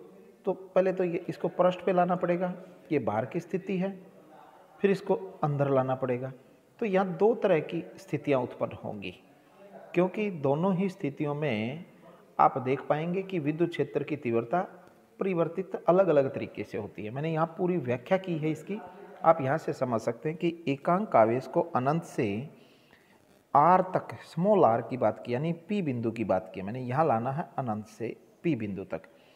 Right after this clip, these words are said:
लाने के लिए विद्युत क्षेत्र की तीव्रता दूरी के साथ एक समान रूप से परिवर्तित नहीं होती।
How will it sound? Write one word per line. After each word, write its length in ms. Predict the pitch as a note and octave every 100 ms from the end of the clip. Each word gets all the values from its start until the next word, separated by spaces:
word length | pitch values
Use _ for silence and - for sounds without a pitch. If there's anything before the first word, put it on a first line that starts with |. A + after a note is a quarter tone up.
| _ - _ -
लाने 320 | B2+ C#3 F3
के 120 | F3+
लिए 120 | F#3
विद्युत 320 | F3+ F3+ F#3 F3+
क्षेत्र 340 | D#3 - D#3+
की 140 | -
तीव्रता 460 | C#3+ C3+ B2+ C#3+ E3
दूरी 320 | C#3 C3+ D3
के 160 | D3+ C#3
साथ 520 | - C#3 C#3 A#2 A2 - - - _ -
एक 220 | G#3+ G#3+
समान 320 | - C3+ C3
रूप 140 | B2+ A#2+
से 160 | E3+
परिवर्तित 580 | D#3+ A2+ G#2+ G#2 D#3 E3+
नहीं 320 | D#3+ C3 A#2+
होती। 280 | G#2+ -